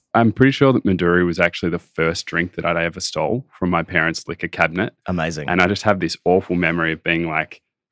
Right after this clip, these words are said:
Speaker 1: thirteen, fourteen. I don't think I, I wanted to try it for alcoholic purposes. It was just, like, it was bright green and I was like, "Ooh, that looks interesting." And I had a little bit and just remember this horrible burning in my <laughs> throat. <laughs>
Speaker 2: Yeah.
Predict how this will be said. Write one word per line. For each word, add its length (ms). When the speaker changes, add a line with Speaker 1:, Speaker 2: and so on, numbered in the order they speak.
Speaker 1:
thirteen, 380
fourteen. 600
I 100
don't 180
think 180
I, 200
I 80
wanted 320
to 100
try 280
it 80
for 180
alcoholic 500
purposes. 480
It 100
was 120
just, 240
like, 180
it 80
was 120
bright 360
green 300
and 120
I 120
was 140
like, 220
"Ooh, 160
that 240
looks 220
interesting." 360
And 80
I 140
had 220
a 60
little 200
bit 180
and 100
just 180
remember 240
this 140
horrible 580
burning 360
in 120
my 100
<laughs> 80
throat. 1120
<laughs> 140
Speaker 2:
Yeah. 220